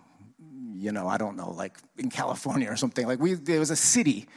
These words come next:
And if, if, if you, if you try to think of it, maybe it was like, I'm trying to think in New York, what could that look like? It was probably the, the narrow streets that we find downtown and the financial kind of winding. You know, so these were not wide streets,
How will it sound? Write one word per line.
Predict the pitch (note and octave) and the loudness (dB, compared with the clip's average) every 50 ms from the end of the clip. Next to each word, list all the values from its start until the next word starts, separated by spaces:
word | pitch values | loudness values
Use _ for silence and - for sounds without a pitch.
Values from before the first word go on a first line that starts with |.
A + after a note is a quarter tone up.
| - - - - - _ - | -20 -20 -20 -20 -20 _ -4
And | C3+ D3 | -2 -2
if, | - F3+ | 0 2
if, | E3+ E3+ E3+ D3 | 2 2 2 2
if | F3 F#3 - E3 | 2 0 2 0
you, | E3+ - | 0 0
if | - G3 E3+ - | -2 -6 -4 -4
you | F3+ F3 | -2 2
try | - G#3 G3 | 4 4 4
to | F#3+ | 4
think | - - A3 A3 | 4 2 4 4
of | G#3+ E3+ | 6 6
it, | D#3+ D3 | 6 6
maybe | D3+ D#3 D#3+ F3 | 6 8 8 8
it | E3+ | 8
was | E3 D#3+ C3+ | 8 6 6
like, | D#3 D3 - D3 | 4 4 6 4
I'm | C#3 A#2+ | 2 2
trying | - - E3+ F3 | 4 2 2 4
to | |
think | E3+ F3 E3 | 4 4 4
in | D3 C#3 | 4 4
New | C#3 C#3+ | 6 6
York, | D3+ E3+ F#3 E3 - | 6 6 6 6 4
what | G3+ G#3+ | 2 2
could | - A3 | 2 2
that | F3+ F3+ D#3 C3+ | 4 4 4 4
look | D3 D3 - | 4 2 2
like? | C3 A2+ A#2+ | 2 2 2
It | |
was | B2+ - | 0 2
probably | - F#3+ F#3+ F3 | 2 2 2 2
the, | D3 - - - - - - - - - | 0 -2 -4 -4 -12 -18 -20 -20 -14 -6
the | - B2+ | -2 0
narrow | C3 C3+ C#3+ D#3 E3 E3 F3 F3 E3 D#3+ | 2 4 4 6 6 6 6 6 6 6
streets | D3 - - - - - D3+ D#3 D3 - | 6 4 2 2 2 0 -2 0 0 0
that | - D3+ B2+ | 2 2 2
we | B2+ C3+ | 2 2
find | - - - C#3+ C#3 C#3+ B2+ | 0 2 2 2 2 2 4
downtown | C3 C3 B2 C3+ C3 B2+ - C#3+ C3+ C3 A2+ - A2 | 4 4 4 4 2 2 4 4 4 4 2 2 0
and | A2+ A2+ A2+ | 0 0 -2
the | |
financial | A2 - A#2+ A#2 A#2+ B2 B2+ B2+ B2+ - C3+ A#2+ | -2 0 0 2 2 2 2 2 2 0 -2 -2
kind | - - A#2 A2+ | -2 -2 -4 -2
of | G#2+ | -2
winding. | A2 A2 A2+ A#2 A#2 C3 B2+ B2 B2+ B2 A#2+ A#2 - - - - - - - _ _ _ _ - | -2 -2 -2 0 0 0 0 2 2 2 2 0 -2 -6 -20 -20 -20 -20 -20 _ _ _ _ -4
You | C#3+ | -2
know, | D3 | 0
so | C#3 | 2
these | A#3+ F4+ F#4 | 2 4 6
were | D4+ A3 | 6 8
not | G3 F#3+ F#3 C#3+ A#2+ | 8 8 6 6 4
wide | C#3 C#3+ D3+ D3 C#3 C#3 | 6 6 8 8 6 6
streets, | B2+ - - - - C3+ A#2+ F#2+ E2+ - - - - - | 4 2 0 0 0 -2 -2 -2 -2 -4 -6 -6 -6 -8